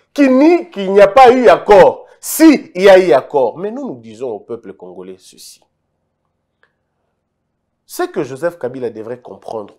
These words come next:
aujourd'hui, na stade de Komi Nango Lelo, ce qu'il devrait comprendre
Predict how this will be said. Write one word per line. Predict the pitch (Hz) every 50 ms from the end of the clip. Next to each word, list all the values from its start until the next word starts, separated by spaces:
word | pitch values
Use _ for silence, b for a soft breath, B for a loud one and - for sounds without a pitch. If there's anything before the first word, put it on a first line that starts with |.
| _ -
aujourd'hui, | 165 156 156 127 135 147 135 - 120 120 131 151 156 143 117 123
na | 131 131
stade | - - - 208 202 202 170
de | 120
Komi | 117 - - 147 139 127
Nango | 120 120 123 120
Lelo, | 107 101 98 123 180
ce | 180 - _
qu'il | - 180
devrait | 135 127 113 120 123 117
comprendre | - 95 95 _ - 151 165 156 127 98 101 -